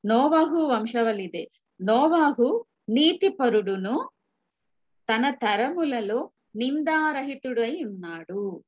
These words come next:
ఇంకొక మాట, ఆ,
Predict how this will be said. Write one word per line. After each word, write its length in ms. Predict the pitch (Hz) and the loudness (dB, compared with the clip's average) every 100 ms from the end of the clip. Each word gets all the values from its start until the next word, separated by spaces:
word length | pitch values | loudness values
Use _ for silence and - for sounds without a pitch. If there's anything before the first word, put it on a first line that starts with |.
| _ _ _ _ _ _ - | _ _ _ _ _ _ -4
ఇంకొక 300 | 285 381 370 | 0 0 2
మాట, 260 | 233 175 - - - _ _ _ 190 | 0 -2 -6 -12 -16 _ _ _ -2
ఆ, 380 | 185 180 175 | 0 0 -2